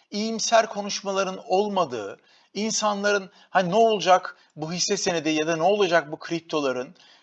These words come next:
e, hali ya da işte ne olacak bu şirketin hali?" dediği an. İşte değerli arkadaşlar,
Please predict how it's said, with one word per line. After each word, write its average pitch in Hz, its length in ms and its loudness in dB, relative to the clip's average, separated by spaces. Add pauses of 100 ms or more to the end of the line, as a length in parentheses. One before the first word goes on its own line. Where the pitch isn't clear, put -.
(120)
e, 139 80 -4
hali 135 680 6
ya 151 100 -2
da 170 100 -2
işte 165 280 -6
ne 180 60 -4
olacak 196 420 0
bu 175 60 -6
şirketin 165 480 -6
hali?" 147 580 0
dediği 135 520 -6 (420)
an. 131 240 2 (500)
İşte 202 460 -6
değerli 113 300 4
arkadaşlar, - 800 -2